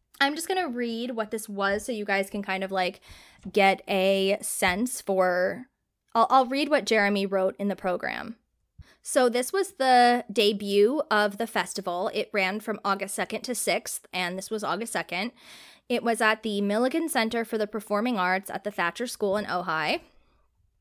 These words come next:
And Jeremy quoted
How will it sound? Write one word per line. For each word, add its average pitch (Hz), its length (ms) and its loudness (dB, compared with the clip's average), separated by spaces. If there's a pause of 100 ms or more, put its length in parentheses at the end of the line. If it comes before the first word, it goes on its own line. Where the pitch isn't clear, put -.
(360)
And 208 540 -2 (640)
Jeremy 233 920 2 (100)
quoted 208 640 2